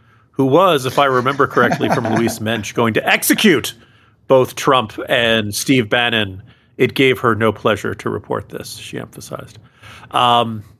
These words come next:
Speaker 1: yeah, I, I remember from the very beginning thinking that whatever else the U S intelligence community does, it spends a lot of time, energy, and resources in watching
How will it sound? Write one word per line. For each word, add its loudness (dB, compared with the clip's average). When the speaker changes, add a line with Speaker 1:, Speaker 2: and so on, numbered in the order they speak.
Speaker 1:
yeah, 2
I, 0
I 2
remember 0
from -2
the 2
very 4
beginning -2
thinking -4
that 0
whatever 4
else 0
the -4
U 2
S 0
intelligence -2
community -4
does, -6
it -14
spends -6
a 0
lot 0
of -6
time, -2
energy, -4
and -10
resources -6
in -10
watching -2